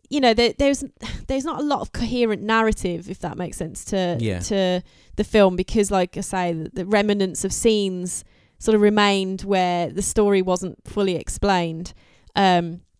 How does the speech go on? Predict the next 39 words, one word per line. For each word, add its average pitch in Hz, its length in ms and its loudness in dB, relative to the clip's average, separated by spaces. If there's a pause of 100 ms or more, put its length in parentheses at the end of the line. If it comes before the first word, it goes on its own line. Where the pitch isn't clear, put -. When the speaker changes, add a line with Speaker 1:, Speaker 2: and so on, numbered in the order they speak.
(600)
Speaker 1:
or, 202 440 6
like, 196 180 0
new 220 400 0
things 196 360 -4
were 202 60 0
used 196 380 -2
for 196 160 -2
reshoots 185 760 -2
or 175 100 -4
new, 185 380 -2
I 196 140 -2
don't 160 120 -4
know. - 120 -6
It's - 180 -6
just, 226 140 -2
there's 254 140 2
a 240 60 6
lot 226 220 8
of, 196 80 -4
like, 185 440 2 (400)
it - 120 -2
wasn't 233 360 4
very 214 300 4
well 190 400 4
put - 240 -4
together 180 540 -2
in 165 120 -8
the, 170 100 -6 (240)
in 202 140 -6
the 185 100 -6
first 185 460 -2
place - 360 -8
as 175 120 -6
a 170 40 -10
story 170 460 -4
with 175 160 -6
a 165 40 -6
narrative. 160 600 -8
Like, 170 280 -6